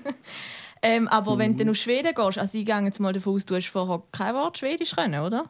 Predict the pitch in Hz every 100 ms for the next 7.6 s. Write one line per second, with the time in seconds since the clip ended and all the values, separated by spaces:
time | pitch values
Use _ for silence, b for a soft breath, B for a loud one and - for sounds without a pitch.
0 | - 202 196 196 - 196 - 254 262 262
1 | 226 214 - 214 269 277 240 254 262 262
2 | 262 254 196 - 196 190 175 180 175 185
3 | 208 240 254 254 233 196 190 185 - 175
4 | - - 220 294 302 294 - 262 - -
5 | _ _ _ _ _ _ _ _ _ _
6 | _ _ _ _ _ _ - 151 214 220
7 | 175 233 - 160 190